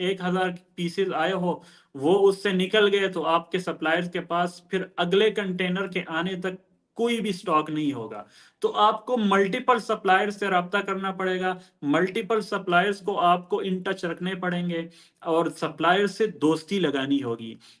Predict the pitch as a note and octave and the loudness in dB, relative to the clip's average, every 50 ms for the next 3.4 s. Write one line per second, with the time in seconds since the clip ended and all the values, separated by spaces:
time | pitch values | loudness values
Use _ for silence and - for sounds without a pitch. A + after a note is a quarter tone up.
0 | _ - C#3+ D#3 E3+ E3 G#3 G3 E3+ - - - _ _ - - C#3+ D3+ F3 F#3 | _ -4 -2 -2 0 2 0 0 0 -2 -6 -16 _ _ -4 0 4 4 6 6
1 | A3+ A3 F#3+ F3 - E3 E3+ G3 A3 A3+ G3+ A#3 A#3 A3+ G#3 G#3 G#3+ - - _ | 6 4 2 4 4 6 6 6 4 2 4 4 4 4 2 -4 -12 -20 -20 _
2 | _ - - - - G3 G3 G#3+ A3 G#3 G3 - F#3 G3 G#3+ G#3 F3+ F#3+ F3+ E3 | _ -20 -8 0 2 4 4 4 4 2 0 0 2 4 4 4 4 2 2 0
3 | F#3+ G3 G3 F3+ F#3+ G3+ G#3 G3+ | 0 -2 -2 -2 -2 -4 -6 -8